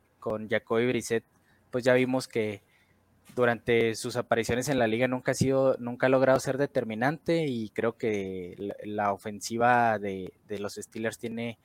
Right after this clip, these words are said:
opciones que los pueden poner en una mejor op-, opción de ganar. Por ejemplo,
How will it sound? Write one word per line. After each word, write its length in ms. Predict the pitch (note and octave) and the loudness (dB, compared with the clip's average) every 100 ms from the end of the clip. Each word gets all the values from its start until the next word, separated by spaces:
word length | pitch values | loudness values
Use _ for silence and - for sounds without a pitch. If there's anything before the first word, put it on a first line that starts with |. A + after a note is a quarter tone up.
| - _ - | -20 _ -8
opciones 840 | A2 - A2+ A2+ A#2+ A#2+ A2+ - _ _ _ | -6 -2 -2 0 -2 -2 -6 -12 _ _ _
que 80 | A2+ | -4
los 120 | A2 | -4
pueden 240 | - A#2 A#2 | 0 -2 0
poner 480 | B2 A2 A2 A2+ | -4 -2 0 2
en 200 | A#2+ A#2 | 2 0
una 180 | A#2 A#2 | -2 0
mejor 280 | A#2+ - A#2+ | -2 -2 -2
op-, 80 | A#2+ _ | -2 _
opción 640 | - A2+ A#2 - A#2+ A#2+ | -8 -4 -4 -2 -2 -2
de 240 | A#2 B2 B2 | 2 2 2
ganar. 380 | A2 A#2+ E3+ - | 2 6 4 4
Por 120 | B2+ | -4
ejemplo, 520 | A#2+ A2+ B2+ B2 | -4 -2 2 2